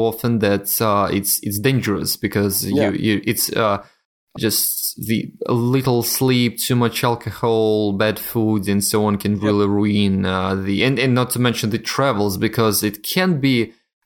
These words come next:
Speaker 1: frustrating. I, for, for some of our listeners maybe who haven't been performing all that much, if at all outside of, uh, of, of their,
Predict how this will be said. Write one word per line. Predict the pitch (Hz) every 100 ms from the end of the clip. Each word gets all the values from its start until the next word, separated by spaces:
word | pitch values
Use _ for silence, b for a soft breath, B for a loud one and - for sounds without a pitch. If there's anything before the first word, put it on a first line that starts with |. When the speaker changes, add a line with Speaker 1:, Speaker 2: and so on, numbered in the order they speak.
| _
Speaker 1:
frustrating. | - 131 - 165 131 -
I, | 127
for, | 175 151
for | 151
some | 156 160
of | 156 151
our | 143 127 120 117 117 113
listeners | 117 143 147 127 131
maybe | 123 117
who | 117 - 127 120 120 113 -
haven't | 135 131
been | 120 117
performing | 113 - 135 127 120
all | 117
that | 113 113
much, | 123 117 117 - - - _ _ _
if | - 143 113 113
at | 117 117 - 127
all | 117 110
outside | 107 104 101 98 - 107 101 101
of, | 98 -
uh, | 98 101 98
of, | - 107 - -
of | 110 104 - 117 107
their, | 113 110 107 101